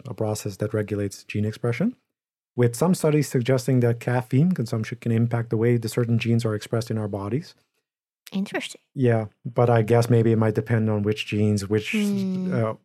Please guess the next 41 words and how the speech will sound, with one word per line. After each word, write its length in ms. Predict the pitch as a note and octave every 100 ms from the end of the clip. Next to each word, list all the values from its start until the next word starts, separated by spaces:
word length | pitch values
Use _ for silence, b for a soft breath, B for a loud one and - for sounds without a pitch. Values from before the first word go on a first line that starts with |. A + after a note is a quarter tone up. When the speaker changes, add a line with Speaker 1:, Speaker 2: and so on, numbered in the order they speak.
| _
Speaker 1:
organs, 600 | C3+ A#2 G#2+ G#2+ G#2+ G#2
which, 380 | G2+ G#2+ - -
you 100 | A#2+
know, 180 | G#2 F#2 A#2+
everything. 680 | G#2 G2+ G#2 B2 B2 A2+ - _ _ _ _ -
Uh, 400 | G#2+ G#2 G2+ G2 F#2 _ -
and 120 | G#2+
maybe 240 | A2 G#2+
more 360 | G#2+ A2 G#2+ G#2+ -
has 160 | A#2+ A#2
to 80 | A#2
do 160 | A2
maybe 300 | A2 A2 A2
a 80 | A2
little 200 | G#2+ G#2+
bit 280 | G2 G#2+ G#2+
with 140 | G#2+ -
the 100 | G#2
blood 360 | F#2 A2 A2
placenta 340 | A2+ G#2+ A2+ A2
barrier 400 | G#2+ G#2+ G#2+ G#2+
as 80 | G2+
well. 220 | G#2+ D#3 -
Who 120 | G#2
knows? 280 | G#2+ E3+ - - _ _
Speaker 2:
Who 140 | A3+
knows? 340 | A3 G#3 G#3 G3
Speaker 1:
Who 160 | A2
knows? 340 | A2+ G#2+ G2 -
Blood 220 | G#2 A2 A2+
testes. 440 | G#2+ - A2 -
<laughs> 60 | - - _ _ B B B B B _ _ _ _ _ _ _ _ _ _ _ -
I'm 120 | A#2
go-, 200 | A2+ D3+
not 280 | C3+ C3 B2+
gonna 160 | B2+
drop 240 | A#2 A2+ A2+
that 160 | G#2+
ever 180 | G#2+ G2+
again. 240 | G2 G2
<laughs> 20 | G2